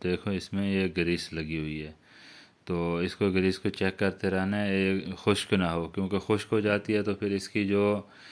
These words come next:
अंदर जो गरारियाँ खुश्क होकर चलती हैं तो ये ड्रिल मशीन एक तो हीट ज़्यादा हो जाती है हिल्टी, और दूसरा इसका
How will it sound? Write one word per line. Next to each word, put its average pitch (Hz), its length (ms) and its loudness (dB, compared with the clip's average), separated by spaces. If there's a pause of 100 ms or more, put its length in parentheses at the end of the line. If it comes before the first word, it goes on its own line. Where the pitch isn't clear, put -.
(260)
अंदर 98 260 2
जो 101 220 4
गरारियाँ 98 500 4
खुश्क 101 300 0
होकर 101 260 2
चलती 98 360 -2
हैं 98 120 0
तो 98 140 -2 (280)
ये 92 240 2
ड्रिल 92 240 2
मशीन 101 480 -2 (260)
एक 92 180 -2
तो 101 120 -2
हीट 98 320 2
ज़्यादा 95 320 2
हो 101 100 4
जाती 101 280 2
है 95 80 2
हिल्टी, 95 400 0 (640)
और 92 140 0
दूसरा 95 380 2
इसका 98 280 0